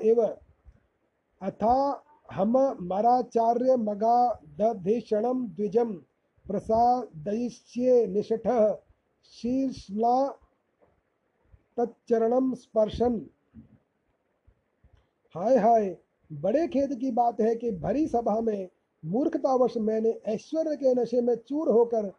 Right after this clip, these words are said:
अपने गुरुदेव का तिरस्कार कर दिया। सचमुच मेरा यह कर्म अत्यंत निंदनीय है। भला कौन विवेकी पुरुष इस स्वर्ग की राजलक्ष्मी को पाने की इच्छा करेगा?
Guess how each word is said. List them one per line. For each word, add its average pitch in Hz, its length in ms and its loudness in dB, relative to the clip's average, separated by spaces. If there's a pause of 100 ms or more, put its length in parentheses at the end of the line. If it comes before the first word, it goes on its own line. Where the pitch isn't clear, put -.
(320)
अपने 302 340 -2
गुरुदेव 247 460 0
का 226 140 -2
तिरस्कार 226 600 -2
कर 240 180 0
दिया। 202 420 0 (640)
सचमुच 277 400 -4
मेरा 240 360 4
यह 254 240 4
कर्म 240 320 0
अत्यंत - 580 -4
निंदनीय 247 500 0
है। 196 400 -2 (400)
भला 214 240 2
कौन 294 400 0
विवेकी 269 500 2
पुरुष 247 300 2 (720)
इस 269 140 -4
स्वर्ग 285 460 0
की 285 160 -2
राजलक्ष्मी 247 720 0
को 233 160 2
पाने 226 340 -2
की 226 120 -10
इच्छा 220 360 -2
करेगा? 214 600 -2